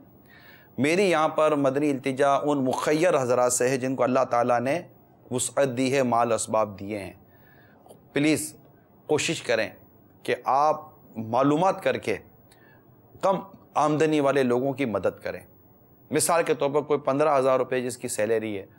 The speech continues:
اور آپ کو لگتا ہے کہ یار، پتہ ہے آپ کو کہ یار اس کے گھر کو پانچ سات ہزار روپے اور مل جائیں گے تو اس کی سیلری اچھی ہو جائے گی، مطلب اس کا گھر کا خرچہ ہی ہو جائے گا۔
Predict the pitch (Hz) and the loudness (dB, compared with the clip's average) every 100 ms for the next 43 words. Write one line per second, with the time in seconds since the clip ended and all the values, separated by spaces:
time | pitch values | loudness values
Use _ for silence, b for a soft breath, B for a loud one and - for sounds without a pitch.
0 | b - 139 139 151 127 117 - 131 131 | b -2 0 2 0 -2 -2 0 -2 0
1 | 131 127 - - - 185 160 135 143 135 | 0 -2 -4 -6 -4 0 2 0 -2 -2
2 | 135 127 123 139 107 120 120 120 113 123 | 0 0 0 -6 -4 -4 -4 -6 -4 -6
3 | - 127 117 110 120 123 123 123 127 123 | -2 -4 -2 0 0 0 -2 -2 -2 -4
4 | 131 135 135 127 123 - 117 104 113 117 | -4 -4 -4 -6 -8 -8 -6 -4 -4 -4
5 | 113 - 107 98 98 98 127 147 143 143 | -8 -8 -8 -6 -8 -6 -4 -4 -4 -2
6 | 127 131 131 123 117 120 113 110 104 101 | -2 -2 -2 -4 -4 -4 -2 -4 -4 -6